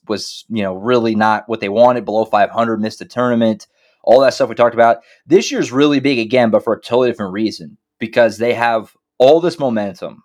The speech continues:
off of last year. They picked up so many new fans last year. So many people found O U baseball for the first time last year in that run to Omaha. They got all those donations. They have all these facility renovations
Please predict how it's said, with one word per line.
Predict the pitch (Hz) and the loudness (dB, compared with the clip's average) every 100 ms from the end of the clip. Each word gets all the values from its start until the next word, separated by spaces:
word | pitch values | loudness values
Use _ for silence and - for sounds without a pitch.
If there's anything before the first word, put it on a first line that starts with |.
| - | -2
off | 104 - | -2 0
of | 98 | -6
last | 98 98 92 - 85 | -4 -4 -6 -12 -14
year. | 76 71 _ _ _ _ _ _ _ _ | -16 -18 _ _ _ _ _ _ _ _
They | 120 127 | -2 0
picked | 160 143 | 0 2
up | 139 | 2
so | - - 160 | 0 0 2
many | 160 151 | 2 -2
new | 131 127 | -2 -4
fans | - 107 98 90 | -4 -4 -4 -4
last | 85 82 | -6 -6
year. | 87 | -10
So | 87 131 | -2 -2
many | 147 | -2
people | 175 139 | -6 -6
found | - 110 113 | -2 -2 -2
O | |
U | 104 95 | -6 -10
baseball | 101 101 | -10 -10
for | 95 | -10
the | 95 | -10
first | 104 90 | -10 -6
time | - 76 62 - | -6 -6 -8 -4
last | 104 98 - | 0 0 -2
year | |
in | 101 | -4
that | 101 92 | -4 -2
run | 101 98 | -2 -2
to | 95 | -4
Omaha. | 92 85 90 - - _ _ - | -4 -4 -6 -8 -12 _ _ -8
They | 113 | -2
got | 110 110 - | 0 0 2
all | 143 151 | 4 6
those | 151 127 | 4 -2
donations. | 120 117 107 98 - 85 | 0 0 -2 -6 -12 -12
They | 92 | -8
have | 98 | 0
all | 107 139 | 2 0
these | 147 | -2
facility | 131 - 139 135 | -8 -4 0 2
renovations | 113 107 101 101 - 95 90 | 2 2 0 -2 -4 -8 -10